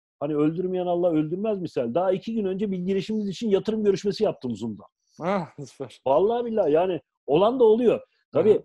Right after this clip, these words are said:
Speaker 1: şöyle, e, işte çağa ayak uyduran girişimler
Speaker 2: Hı hı.
Speaker 1: talep ediliyor tabii. "Vay böyle bir çözüm mü varmış ya?" falan. "Aa," falan filan.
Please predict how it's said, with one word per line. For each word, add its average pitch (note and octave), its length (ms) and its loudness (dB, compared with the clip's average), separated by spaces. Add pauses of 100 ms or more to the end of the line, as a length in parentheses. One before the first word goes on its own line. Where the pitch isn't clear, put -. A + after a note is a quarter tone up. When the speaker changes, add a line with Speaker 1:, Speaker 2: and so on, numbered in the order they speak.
(420)
Speaker 1:
şöyle, D3+ 440 2 (100)
e, G#2+ 400 -6
işte G#2+ 240 -12
çağa D3 280 2
ayak D3+ 300 0
uyduran B2+ 360 -2
girişimler B2+ 560 -6 (360)
Speaker 2:
Hı A2+ 40 -18
hı. A2+ 60 -18 (260)
Speaker 1:
talep C4+ 280 -6
ediliyor G3 380 0
tabii. A2 280 -6
"Vay D#3+ 320 -2
böyle E3+ 240 -2
bir D#3 60 -16
çözüm F3 320 -6
mü C#4+ 100 -6
varmış G3 340 -8
ya?" E3+ 160 -4
falan. D#3 360 -8
"Aa," F#3+ 600 -6
falan F3+ 280 -4
filan. E3 220 -8